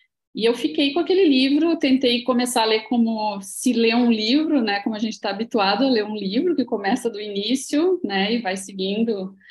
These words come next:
é, página a página, capítulo a capítulo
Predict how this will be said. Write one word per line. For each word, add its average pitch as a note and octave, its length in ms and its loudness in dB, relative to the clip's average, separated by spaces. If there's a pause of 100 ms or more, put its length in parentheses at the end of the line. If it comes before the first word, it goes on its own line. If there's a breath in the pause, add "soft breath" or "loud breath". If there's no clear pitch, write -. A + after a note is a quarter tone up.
(460 loud breath)
é, F3+ 760 0 (140)
página F#3+ 420 0
a F3+ 40 -8
página, G#3+ 580 -2
capítulo G3 480 -8
a F#3 60 -6
capítulo G3+ 1040 -4